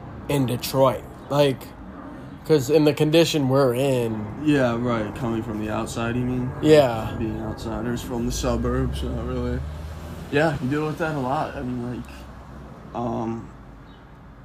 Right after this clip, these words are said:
Speaker 2: you don't wanna be that, that white savior, you know, coming
Speaker 1: Yeah.
Speaker 2: in here trying to,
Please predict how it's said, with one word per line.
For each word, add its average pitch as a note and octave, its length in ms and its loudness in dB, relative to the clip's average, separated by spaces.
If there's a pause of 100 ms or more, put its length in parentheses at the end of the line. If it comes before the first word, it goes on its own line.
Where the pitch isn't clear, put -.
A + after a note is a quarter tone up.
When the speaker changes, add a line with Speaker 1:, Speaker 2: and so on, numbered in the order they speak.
(280)
Speaker 2:
you C#3+ 120 2
don't C3+ 200 2
wanna B2 280 2
be B2 180 2
that, A#2+ 320 -2 (320)
that A2+ 180 -4
white A#2+ 300 -2
savior, B2 520 -4
you F#2 120 -6
know, A2+ 180 -6
coming C#3+ 260 -2
Speaker 1:
Yeah. C3 180 6
Speaker 2:
in B2 60 0
here A2+ 160 -4
trying A2+ 420 -6
to, G2+ 320 -8